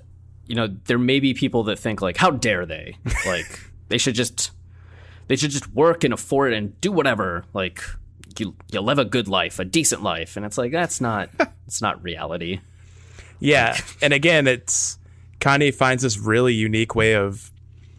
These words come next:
Speaker 2: he's not condemning this because he's explained in the song why people get to this point, but he's not saying this is the way you should live your life or anything. He's just, you know, showing what it's like to be in this position. It's, it,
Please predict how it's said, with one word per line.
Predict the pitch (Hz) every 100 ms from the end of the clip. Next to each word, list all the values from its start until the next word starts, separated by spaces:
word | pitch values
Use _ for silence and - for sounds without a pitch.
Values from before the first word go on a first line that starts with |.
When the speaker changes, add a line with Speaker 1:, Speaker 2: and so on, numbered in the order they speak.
| - - -
Speaker 2:
he's | - 127
not | 139 165 -
condemning | - 120 120 139 160 110
this | 101 101
because | - 113 107
he's | 107 101
explained | 98 - 113 110
in | 101
the |
song | 101 117 107
why | 104 107 107
people | - - 92
get | - 104
to | -
this | 107 98
point, | - 98 95
but | 101 101
he's | 110
not | 123 117 -
saying | - 113 107
this | 107 113
is | 104
the | 101
way | 95 92 95
you | 110 113 101
should | - 98
live | 98 98
your | 95
life | 87 87 -
or |
anything. | 92 95 92 98
He's | 101
just, | - 98 - - - - - - - - - - -
you | 123
know, | 101
showing | 101 - - 110 104 101
what | 104 107
it's | -
like | 110 101 -
to | 110
be | 98 101 104
in |
this | 104 98 -
position. | - 101 101 180 95 92
It's, | - - - - - - - - - - - - - - - -
it, | 127